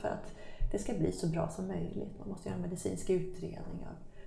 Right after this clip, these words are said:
donator, man måste hitta de mottagare som passar de här organen bäst. Och det är kirurgteam som ska sätta samman, som ska operera ut organen och som ska operera in organen i mottagarna.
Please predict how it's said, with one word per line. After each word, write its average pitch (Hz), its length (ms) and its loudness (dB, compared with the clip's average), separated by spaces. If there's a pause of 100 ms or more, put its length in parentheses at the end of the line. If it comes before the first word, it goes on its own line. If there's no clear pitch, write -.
(120)
donator, 165 680 2
man 165 100 -2
måste 180 180 -2
hitta 202 600 0
de 175 300 2 (260)
mottagare 185 680 4
som 175 160 -2
passar 196 280 -2
de 180 100 0
här 170 220 0
organen 175 540 -4
bäst. - 540 -8
Och - 140 -6 (500)
det 180 60 0
är 170 40 2
kirurgteam 202 880 8
som 196 140 -2
ska 180 120 0
sätta 190 260 -4
samman, 196 600 -2
som 202 100 0
ska 202 140 -2
operera - 380 -4
ut 294 420 2
organen 240 720 4
och 240 100 0
som 214 140 -4
ska - 200 0
operera 196 480 2 (140)
in 208 420 4
organen 208 460 2
i 196 40 2
mottagarna. 202 840 2